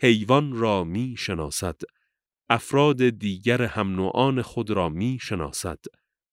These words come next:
با آنکه آنها از انسان جدا هستند و اختلاف و افتراقشان امری است بدیهی،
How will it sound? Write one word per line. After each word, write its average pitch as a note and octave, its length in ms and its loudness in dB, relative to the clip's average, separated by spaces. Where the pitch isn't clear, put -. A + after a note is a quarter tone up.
با G#2 100 6
آنکه G#2+ 320 0
آنها A#2 400 4
از A2 220 2
انسان C3+ 520 2
جدا A2+ 340 2
هستند D3 680 2
و G2+ 300 4
اختلاف B2 760 0
و A2+ 220 2
افتراقشان A#2 960 0
امری C3+ 420 2
است - 200 -6
بدیهی، G2 680 -2